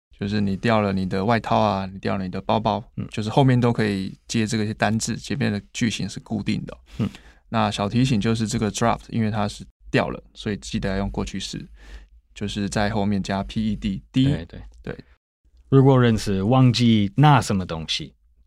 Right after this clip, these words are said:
Speaker 2: 这样你要说 forgot，
Speaker 1: 嗯。
Speaker 2: like，“Oh, excuse me, you forgot your phone.”
Speaker 1: 嗯，嗯，嗯。就是看情境使用啦。这个我觉得比较像，呃，我们，我们当下看到他东西掉了，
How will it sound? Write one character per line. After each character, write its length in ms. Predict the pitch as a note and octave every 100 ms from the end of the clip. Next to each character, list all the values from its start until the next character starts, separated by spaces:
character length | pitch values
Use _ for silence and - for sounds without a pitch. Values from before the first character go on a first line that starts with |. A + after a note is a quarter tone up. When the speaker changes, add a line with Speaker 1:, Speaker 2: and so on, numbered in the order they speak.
| -
Speaker 2:
这 100 | A2+
样 220 | F#2 F#2+
你 60 |
要 160 | F#2 F2
说 260 | - F2+ E2+
forgot， 460 | - F2 G2 E2+ - -
Speaker 1:
嗯。 80 |
Speaker 2:
like，“Oh, 880 | D2+ - - - - _ - E3 F3 A#2
excuse 400 | - - F#3 G#2+
me, 240 | E2+ - - -
you 240 | C3 F3
forgot 640 | D3+ F3 C#3 C#3 D#3+ D#3
your 140 | C3+ B2
phone.” 560 | - - F#3 G#2 D#2 - _
Speaker 1:
嗯， 240 | B2+ B2 G#2+
嗯， 180 | A2+ G#2
嗯。 340 | G#2+ F#2+ F#2+ - _ _ _ -
就 100 | -
是 100 | A2+
看 220 | A#2+ D#3 B2
情 180 | A2+
境 200 | A#2 C#3+
使 160 | B2 -
用 200 | A2 G#2+
啦。 120 | G2+ - -
这 120 | F#3+
个 160 | D3
我 100 | A2
觉 120 | G2 G#2
得 60 |
比 80 | G2+
较 80 | A2+
像， 200 | C3+ A#2+ -
呃， 160 | G#2+
我 80 | G#2
们， 240 | G2+ G2+ -
我 100 | A2+
们 160 | A2+ A2+
当 260 | C3+ C#3
下 220 | C#3+ C3
看 240 | A2 - A#2
到 160 | A2+
他 160 | G#2+ A2
东 180 | G#2 G#2
西 80 | G#2+
掉 200 | A#2
了， 100 | G2